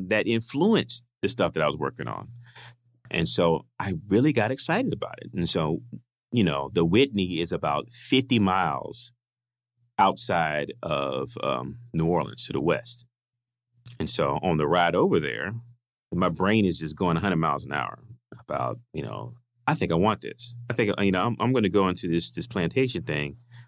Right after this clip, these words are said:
and, and see what I can find out." 'Cause I'd heard really good things about it.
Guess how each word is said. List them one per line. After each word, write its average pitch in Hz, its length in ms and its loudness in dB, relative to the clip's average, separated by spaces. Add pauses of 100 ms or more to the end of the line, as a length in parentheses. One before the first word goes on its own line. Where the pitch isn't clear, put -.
(360)
and, 85 240 2
and 80 120 0
see - 120 0
what 80 100 4
I 78 60 0
can - 100 -12
find 78 320 0
out." 82 220 -2 (920)
'Cause - 120 -2
I'd 123 120 4
heard 123 180 4
really 101 160 4
good 87 220 0
things 98 260 0
about - 240 -12
it. - 60 -18